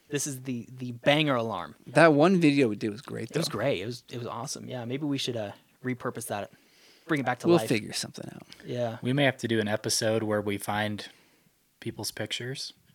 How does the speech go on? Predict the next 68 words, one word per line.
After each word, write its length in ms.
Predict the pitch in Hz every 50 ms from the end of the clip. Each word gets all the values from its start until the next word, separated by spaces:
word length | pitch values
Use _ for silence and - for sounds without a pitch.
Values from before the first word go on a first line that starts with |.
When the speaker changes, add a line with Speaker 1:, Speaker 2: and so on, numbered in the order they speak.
| _ - - - -
Speaker 3:
throw 180 | - 120 113 113
'em 100 | 113 117
up 160 | 117 120 -
on 120 | 120 117
the 80 | 117 107
screen, 480 | - - - - 110 110 113 123 143 151 - -
Speaker 1:
<laughs> 800 | 135 - - - - - - - - - _ _ _ _ _
Speaker 3:
hit 180 | - - 127 -
the 340 | 127 117 104 104 107 113 - - -
Speaker 1:
Does 100 | 131 131
this 160 | 151 139 -
deserve 260 | 143 127 131 131 117
a 60 | 120 113
banger 320 | 113 135 127 123 123 123
alarm? 300 | 123 131 131 123 131 143 - -
Speaker 3:
Yep. 280 | 107 110 110 - - -
Speaker 1:
Yeah. 100 | 123 123
Speaker 2:
I 140 | 120 - 151
think, 340 | - - 165 160 147 - -
uh, 140 | 151 139 123
that's 240 | 113 120 147 - -
a 60 | 107
banger 420 | 151 131 - 123 120 131 127 117 110
idea 400 | 104 101 123 120 123 165 156 -
right 180 | - 90 - -
there, 180 | - - - -
Speaker 1:
I'd 160 | - - -
Speaker 2:
Vito. 160 | - - -
Speaker 1:
say, 300 | - - - - - 110 113 - - -
yeah. 100 | 139 135 135 -
Speaker 2:
Should 160 | - - 139
we 40 | 127
Speaker 3:
That's 60 | 117 127
Speaker 2:
hit 80 | 123
the 80 | - 135
alarm 300 | 127 123 127 131 131 131
right 140 | 131 127 120
now 160 | 123 131 151
for 120 | - -
that? 240 | 117 117 175 196 226 202 -
Speaker 3:
Yeah. 260 | 104 117 156 208 208 - - - - - 98 113 123 - - 339 392 392 339 - _ _ _ -
Speaker 2:
No, 100 | 120 110
Speaker 1:
It's 80 | 110 120
Speaker 2:
it's 80 | - -
Speaker 1:
not 40 |
Speaker 2:
not 100 | - 165 156
Speaker 1:
plugged 20 | -
Speaker 2:
plugged 220 | 160 139 120 107
Speaker 1:
in. 60 | 107
Speaker 2:
in, 80 | 104 107
so 140 | - - -
we 40 | 113 104
Speaker 3:
Oh. 100 | - -
Speaker 2:
can't 160 | 120 117 110
do 80 | 113
that. 200 | 107 107 104 98 - _ - - - - -
Speaker 1:
But 60 | -
yeah, 120 | 165 151 135
this 180 | 156 214 202
is 80 | 196 185
what 180 | 180 180 160 139
we're 80 | 160 156
adding 200 | 147 143 143 135
to 60 | 131
the 100 | 123 123
table 280 | 123 - 135 123 120 113
today. 320 | 120 113 113 107 104 104 -
So 300 | - - - 117 107 104